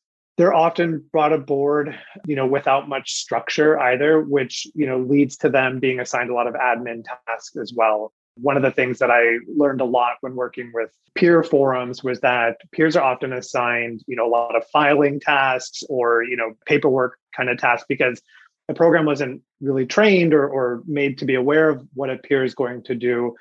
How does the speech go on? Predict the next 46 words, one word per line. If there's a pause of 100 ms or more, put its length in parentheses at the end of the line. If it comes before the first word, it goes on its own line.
(200)
And
so
managers (320)
will
get, (680)
you
know,
assigned
s-,
s-,
X
amount
of
peers
and
hire
them
on,
but
not
really
know
what
to
do
or
may
not
have
the
bandwidth
to
train
them
and
think
through
that
whole (360)
job
requirement. (380)
Similarly,
what
I
experienced
was,